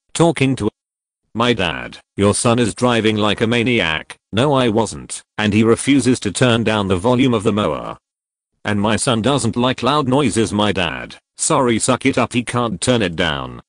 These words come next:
He was using finger quotes, but what he can do is make it go slower, which makes it quieter. M,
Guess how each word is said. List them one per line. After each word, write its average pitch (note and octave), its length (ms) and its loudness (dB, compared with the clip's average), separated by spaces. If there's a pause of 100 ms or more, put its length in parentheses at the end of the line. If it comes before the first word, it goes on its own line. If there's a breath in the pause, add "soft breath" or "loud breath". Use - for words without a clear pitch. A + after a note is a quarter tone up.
He A#2 140 2
was A#2+ 220 2
using A2+ 340 2
finger A#2 360 0
quotes, - 580 -4 (120)
but G#2 200 0
what A#2+ 180 0
he A2 140 2
can G#2+ 180 0
do A#1+ 440 -2 (140)
is G#2 140 0
make A2 220 0
it F#2 160 -2
go B2 180 4
slower, G#2 380 2
which F#2+ 260 -2
makes A#2 320 0
it A2+ 160 0
quieter. A2 480 0
M, A#1+ 400 -6